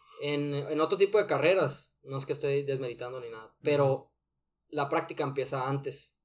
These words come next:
Speaker 2: Ujú.
Speaker 1: Entonces yo me sentía inútil, pues. Yo veía, eh, al René de que ya, no sé, yendo a empresas y haciendo cosas, pues, moviéndose. Y yo en salones, salones, salones.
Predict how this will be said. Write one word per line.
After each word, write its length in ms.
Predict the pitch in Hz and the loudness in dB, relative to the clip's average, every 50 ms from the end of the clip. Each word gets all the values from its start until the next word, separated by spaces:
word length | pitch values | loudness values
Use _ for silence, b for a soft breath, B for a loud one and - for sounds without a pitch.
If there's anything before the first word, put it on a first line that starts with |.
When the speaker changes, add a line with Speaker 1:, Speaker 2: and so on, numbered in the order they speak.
| _ _ | _ _
Speaker 2:
Ujú. 300 | 165 - - 127 120 - _ _ _ _ _ _ | -20 -20 -20 -20 -20 -20 _ _ _ _ _ _
Speaker 1:
Entonces 320 | _ _ - 135 135 165 160 | _ _ -8 -6 -4 0 0
yo 100 | 160 165 | 2 2
me 100 | 175 160 | 2 0
sentía 280 | 147 139 135 139 156 | -2 -2 0 0 0
inútil, 480 | 160 151 143 139 143 147 - 147 131 - | 0 2 0 0 -2 -2 -4 -8 -10 -10
pues. 300 | - - - - - _ | -10 -12 -12 -12 -16 _
Yo 160 | - 131 143 143 | -2 0 2 6
veía, 640 | 151 151 151 156 160 165 160 151 143 123 - - - _ _ _ _ _ _ _ _ _ _ _ _ | 6 6 6 6 4 4 4 2 0 -2 -4 -8 -16 _ _ _ _ _ _ _ _ _ _ _ _
eh, 400 | - 131 131 131 131 127 127 127 | -8 -6 -4 -2 0 0 0 0
al 120 | 123 123 123 | 0 0 -2
René 280 | 123 123 131 143 151 | -4 -4 -2 2 4
de 160 | 160 156 151 | 4 4 2
que 140 | 151 143 135 | 2 0 0
ya, 360 | 120 123 117 120 131 131 135 131 | 0 0 -2 -2 -2 -4 -4 -6
no 120 | 135 131 | -6 -6
sé, 260 | 131 - 127 123 127 | -6 -6 -6 -6 -4
yendo 220 | 127 131 131 135 135 | -4 -6 -6 -4 -4
a 40 | 135 | -4
empresas 680 | 135 131 127 135 135 139 139 139 147 143 139 135 - | -4 -2 0 0 2 2 0 0 -2 -4 -6 -6 -6
y 320 | 131 123 120 117 117 113 113 | -8 -10 -10 -12 -12 -10 -10
haciendo 420 | 113 - - 127 139 147 147 - | -10 -8 -6 -2 0 0 0 0
cosas, 340 | 147 156 165 160 165 151 - | -2 -4 -4 -4 -6 -8 -6
pues, 140 | - 151 139 | -4 -4 -2
moviéndose. 640 | 139 127 123 123 131 139 143 139 135 - 127 - b b b b b b | -2 -2 -2 -2 -2 -2 -2 -4 -6 -8 -12 -16 b b b b b b
Y 120 | - 127 127 | -16 -10 -6
yo 200 | 131 135 139 139 - | -6 -4 -4 -4 -4
en 260 | 139 135 127 123 - | -6 -6 -8 -10 -14
salones, 540 | - - 117 110 113 113 120 120 123 120 - | -14 -12 -10 -10 -8 -8 -10 -10 -12 -14 -16
salones, 520 | - 113 104 104 107 104 104 107 110 - | -16 -16 -16 -16 -16 -16 -16 -16 -18 -18
salones. 340 | - - - - - _ _ | -18 -18 -20 -20 -20 _ _